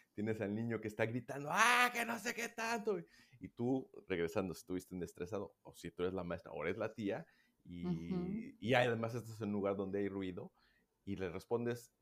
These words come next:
Speaker 1: no gritando en el sentido de gritoneándole, sino en el sentido de con la voz en un volumen
Speaker 2: Ujú.
Speaker 1: alto,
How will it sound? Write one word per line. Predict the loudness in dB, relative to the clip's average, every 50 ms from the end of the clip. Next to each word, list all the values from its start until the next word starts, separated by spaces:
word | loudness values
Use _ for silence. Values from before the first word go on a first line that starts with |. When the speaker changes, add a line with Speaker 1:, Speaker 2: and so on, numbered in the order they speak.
| _ _
Speaker 1:
no | 0 2 2
gritando | 2 2 2 2 2 2 2
en | 2 0
el | 2 2
sentido | 0 -2 2 2 2 4 4
de | 4 2
gritoneándole, | 2 0 2 2 2 4 4 4 4 2 4 4 2 2 0 -4
sino | -6 -4 -2 0 2
en | 0
el | 0
sentido | 0 -2 0 2 4 4
de | 4 4
con | 4 4 4
la | 4 6
voz | 6 6 4 4 2 -2 -2
en | 0 0
un | 4
volumen | 4 4 4 4 2 4 4 6
Speaker 2:
Ujú. |
Speaker 1:
alto, | 6 6 4 4 2 2 0 -2